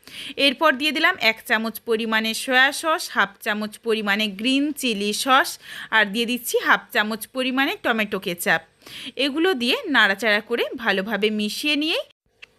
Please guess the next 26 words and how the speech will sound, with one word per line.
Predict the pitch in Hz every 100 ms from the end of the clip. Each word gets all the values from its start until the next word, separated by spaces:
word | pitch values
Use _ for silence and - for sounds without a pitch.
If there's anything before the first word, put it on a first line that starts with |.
| - 214
দিয়ে | 254
দিলাম | 233 285 320 571 -
সেদ্ধ | 311 240 214 302
করে | 254 214
রাখা | 202 320 339
চাউমিন। | 277 196 196 190 180 _ _ _ -
চাউমিন | 277 254 269 349 349
দিয়ে | 233 427 - -
খুব | 294 233
ভালোভাবে | 233 220 220 247 240 262
এরপর | - 415 392
মিশিয়ে | 226 185 - 180
নিচ্ছি। | 180 185 - 226 196 - 208 202 - 214 254
বন্ধুরা, | 269 254 330 302 415 - 285
তোমাদের | 240 226 226 226
কাছে | 214 214 - 247
আমার | 240 254 - 190
একটাই | 196 247 247 - 247
অনুরোধ | 226 254 233
রইল, | 277 247 208 381 220
বাড়িতে | 185 196 214 220
অবশ্যই | 214 233 - 285 - 185
একবার | - 208 262 302
হলেও | 240 285 - - - -
এই | 277 -
সিক্রেট | - 226 - 294